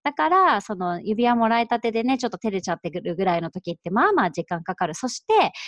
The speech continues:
えー、他の人にもモテてください。この子だけにモテて、他の人にモテないで、その子をゲットできるってことは絶対にないので、いろんな人にモテる、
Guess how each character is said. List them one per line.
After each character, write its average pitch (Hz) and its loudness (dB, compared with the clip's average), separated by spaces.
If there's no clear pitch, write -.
え 202 0
ー、 196 0
他 233 -2
の 466 0
人 466 0
に 403 2
も 220 2
モ 190 0
テ 226 2
て 190 -4
く 170 -2
だ 165 -2
さ 160 0
い。 - -8
こ 311 0
の 381 6
子 494 4
だ 247 2
け 196 -2
に 175 -2
モ 190 0
テ 190 0
て、 202 0
他 196 0
の 302 2
人 330 -2
に 269 2
モ 180 2
テ 214 -2
な 185 0
い 160 -8
で、 190 0
そ 214 -6
の 262 -2
子 208 0
を 175 2
ゲ 202 -2
ッ 202 -2
ト 196 -4
で 170 -8
き - -2
る 196 -4
っ - -6
て - -10
こ 170 -8
と - -6
は 156 -4
絶 196 -4
対 349 2
に 330 -4
な 330 -2
い 285 -2
の 175 -6
で、 196 2
い 269 -2
ろ 381 2
ん 466 -2
な 440 -4
人 427 -2
に 311 0
モ 185 0
テ 202 -2
る、 165 -4